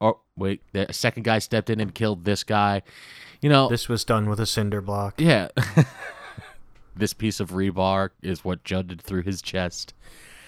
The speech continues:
Speaker 1: I, I, and then we flash over to Mister Face, who seems to be talking. I feel like Mister Face is talking to the guy who talks for his boss.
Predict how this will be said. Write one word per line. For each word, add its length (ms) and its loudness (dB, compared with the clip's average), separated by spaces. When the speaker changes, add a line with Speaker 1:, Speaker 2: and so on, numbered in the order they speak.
Speaker 1:
I, 100 -4
I, 100 -10
and 140 4
then 80 6
we 100 6
flash 360 4
over 280 4
to 400 0
Mister 320 -2
Face, 640 -2
who 80 -2
seems 380 2
to 80 -6
be 100 -2
talking. 560 0
I 80 -6
feel 180 4
like 160 2
Mister 240 0
Face 420 0
is 240 -6
talking 440 2
to 120 2
the 80 -2
guy 400 4
who 420 0
talks 340 8
for 200 2
his 200 2
boss. 580 -2